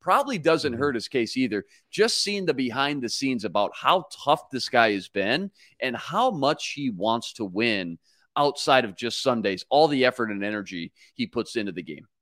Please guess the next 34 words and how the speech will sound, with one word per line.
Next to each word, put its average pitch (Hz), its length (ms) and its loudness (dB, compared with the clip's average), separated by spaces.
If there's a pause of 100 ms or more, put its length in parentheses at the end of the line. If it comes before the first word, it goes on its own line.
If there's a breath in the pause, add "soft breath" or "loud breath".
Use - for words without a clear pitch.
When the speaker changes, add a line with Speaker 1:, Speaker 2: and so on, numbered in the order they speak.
(920 soft breath)
Speaker 2:
Yeah, 151 140 6
that's 147 200 0
a 208 40 0
great 175 280 4
tease 170 300 0
for 156 100 0
the 127 60 2
Minnesota 131 400 2
football 120 380 0
party, 101 340 -2
where 110 220 2
we're 117 100 -2
gonna 160 180 0
talk 170 300 6
about 175 260 4
the 156 80 -4
doc 120 400 6
and 117 140 -4
we're 123 80 -2
gonna 139 200 0
talk, 131 360 2
I 127 80 4
think, 127 160 0
about 120 240 2
Cousins' 131 420 0
current 160 400 -2
approval 156 480 2
rating 147 440 2
in 131 120 -2
the 135 60 0
market 110 500 0 (420 soft breath)
and 123 340 2
his 139 220 0
popularity. 120 760 2